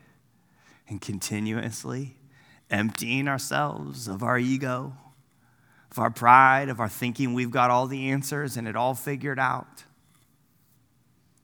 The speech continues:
so that we might receive the love of God that heals us together, that reminds us who we are, and that shouts,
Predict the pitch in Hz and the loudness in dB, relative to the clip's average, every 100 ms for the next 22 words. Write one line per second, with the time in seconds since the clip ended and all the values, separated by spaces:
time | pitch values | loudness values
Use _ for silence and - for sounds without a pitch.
0 | _ _ - 120 110 120 131 139 135 127 | _ _ -6 -4 -2 0 2 2 0 -4
1 | - - 139 135 131 113 117 110 101 110 | -6 -4 -4 -2 -4 -8 -8 -8 -8 -8
2 | - 113 123 117 107 123 117 127 117 120 | -6 -4 -2 -4 -8 -6 -6 -6 -6 -8
3 | 110 - - 95 98 117 143 156 143 - | -8 -10 -10 -4 -2 -2 -4 -6 -10 -20
4 | _ _ _ _ _ _ _ _ _ _ | _ _ _ _ _ _ _ _ _ _
5 | _ _ _ _ 131 127 113 113 123 123 | _ _ _ _ -4 0 0 0 -2 -6
6 | 127 - 143 131 113 98 82 - 127 139 | -8 -6 -4 -2 -2 -2 -2 -2 -4 -8
7 | - - - _ _ _ _ _ _ _ | -14 -20 -20 _ _ _ _ _ _ _
8 | _ _ _ _ _ _ _ _ _ _ | _ _ _ _ _ _ _ _ _ _
9 | - 131 123 - - - 131 - 156 - | -6 -4 -4 -6 -6 -4 -2 2 2 2
10 | - - - | -6 -6 -8